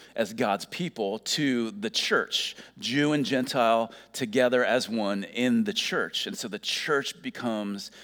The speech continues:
uh, the main body of God's people. Uh, you also see this transition <clears throat> from early on in the book, from the Apostle Peter, who is the apostle to the Jewish people. And over the course of the first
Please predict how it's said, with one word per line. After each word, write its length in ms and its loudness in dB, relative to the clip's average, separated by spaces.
uh, 220 -4
the 160 -2
main 720 2
body 540 -4
of 260 -6
God's 500 -2
people. 460 -8
Uh, 60 0
you 260 2
also 200 0
see 140 -4
this 160 -2
transition 1080 2
<clears throat> 20 -18
from 220 -2
early 240 4
on 180 4
in 80 4
the 60 2
book, 420 2
from 180 -2
the 60 2
Apostle 480 -2
Peter, 400 -4
who 120 -2
is 160 0
the 140 0
apostle 580 2
to 400 0
the 120 0
Jewish 360 -2
people. 420 -10
And 160 -2
over 260 4
the 100 2
course 440 2
of 320 0
the 80 0
first 480 -4